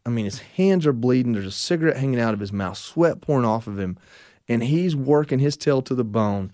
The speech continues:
And every block he put in the wall was a dollar and twenty-five cents. And his whole life depended on him getting enough blocks in the wall today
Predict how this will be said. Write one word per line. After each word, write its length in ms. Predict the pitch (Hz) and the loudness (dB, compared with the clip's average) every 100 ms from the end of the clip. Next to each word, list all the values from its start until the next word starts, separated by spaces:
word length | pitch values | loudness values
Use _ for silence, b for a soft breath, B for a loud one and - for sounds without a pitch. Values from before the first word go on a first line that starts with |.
| b b 110 | b b -6
And 140 | 107 - | -4 2
every 280 | 165 175 185 | 2 4 2
block 420 | 131 160 160 - | 4 2 2 -2
he 80 | 156 | -4
put 200 | 170 165 | -2 0
in 40 | |
the 60 | 156 | 2
wall 300 | 131 110 101 | 4 4 2
was 120 | 101 | -2
a 60 | 87 | -4
dollar 340 | 98 120 139 | 0 2 2
and 100 | 123 | 0
twenty-five 480 | - 127 151 120 120 | -4 -6 -2 -4 -4
cents. 500 | - 92 - - _ - | -6 -8 -8 -20 _ -2
And 160 | 110 | 0
his 220 | 120 151 - | 2 2 4
whole 220 | 165 170 | 2 4
life 300 | 160 143 - | 4 2 -2
depended 340 | 123 135 117 | -4 -2 0
on 120 | 104 | -2
him 180 | 117 117 | -2 0
getting 220 | 117 110 | 0 -2
enough 260 | 104 113 131 | -2 -2 -4
blocks 400 | 117 123 - - | 0 0 0 -2
in 80 | 127 | -4
the 60 | |
wall 260 | 117 127 135 | -2 -2 -4
today 460 | - 98 92 92 | -6 -6 -6 -8